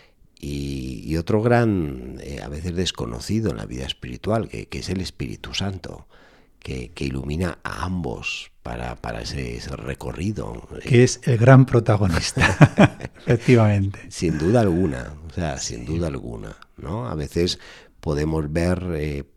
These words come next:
Speaker 1: de estos tres elementos, el director, pues que puede ser una persona muy santa, con mucha experiencia, eh, en fin, en un estado de, de, de vida,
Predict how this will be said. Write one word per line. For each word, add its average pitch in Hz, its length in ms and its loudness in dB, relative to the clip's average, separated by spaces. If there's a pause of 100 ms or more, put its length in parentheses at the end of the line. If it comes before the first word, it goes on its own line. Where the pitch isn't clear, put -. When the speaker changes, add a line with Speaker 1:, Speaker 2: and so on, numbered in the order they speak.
(400)
Speaker 1:
de 62 320 -10
estos 80 260 -4
tres 87 220 -2
elementos, 95 560 2
el 82 120 0
director, 92 840 -2
pues 67 180 -12
que - 140 -8
puede 80 220 -2
ser 82 120 -4
una 73 160 -4
persona 60 960 -8
muy 64 240 -8
santa, 98 640 -2
con 71 120 -8
mucha 69 240 -8
experiencia, 95 1040 0 (600)
eh, 65 1500 -6
en 69 80 -12
fin, 80 240 -4
en 73 120 -4
un 71 80 -6
estado 69 840 -4
de, 64 500 -10
de, 64 200 -8
de 67 140 -6
vida, 80 480 -2